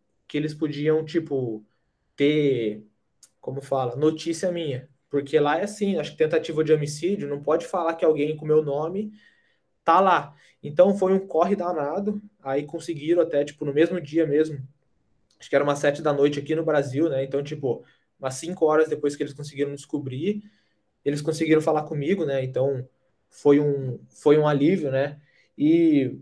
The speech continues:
que nem sobre a minha situação, eu tava, eu acordei no outro dia, né? Até, até, tipo, acordei bem. É, acho que se eu me lembro de relance, assim, tipo, eu acordei, a primeira coisa foi, que eu fiz foi mexer o braço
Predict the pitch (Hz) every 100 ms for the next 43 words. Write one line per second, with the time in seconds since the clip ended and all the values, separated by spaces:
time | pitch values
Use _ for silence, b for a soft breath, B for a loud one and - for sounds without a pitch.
0 | - 175 165 160 170 175 180 - 175 170
1 | - 170 196 156 151 147 147 170 165 139
2 | 120 - _ _ 156 156 208 190 220 233
3 | 226 147 190 196 170 - 147 180 147 -
4 | _ _ _ _ _ - 160 165 - 160
5 | 160 151 156 135 143 214 - - 139 131
6 | 117 113 135 - 160 143 120 - b b
7 | _ - 170 214 165 202 208 185 175 143
8 | 151 196 160 - 160 190 - 151 135 -
9 | _ - 156 - 170 151 180 190 160 190
10 | 175 170 165 160 160 - _ - 156 147
11 | - - 170 170 - 147 147 143 160 147
12 | 135 147 208